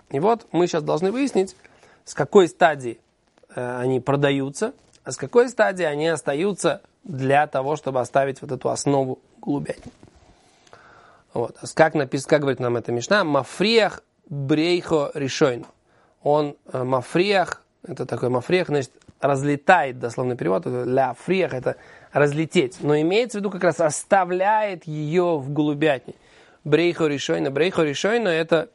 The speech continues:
первый приплод. «Брейхо» — это обычно, э, слово, которое означает, эм, «привить», да? Но, э, есть этот термин, вот он используется,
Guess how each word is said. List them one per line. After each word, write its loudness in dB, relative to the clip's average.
первый 2
приплод. -2
«Брейхо» — 2
это 2
обычно, 0
э, -2
слово, 2
которое 0
означает, 0
эм, -4
«привить», -6
да? -6
Но, 0
э, 0
есть -2
этот 0
термин, 2
вот -2
он 2
используется, 0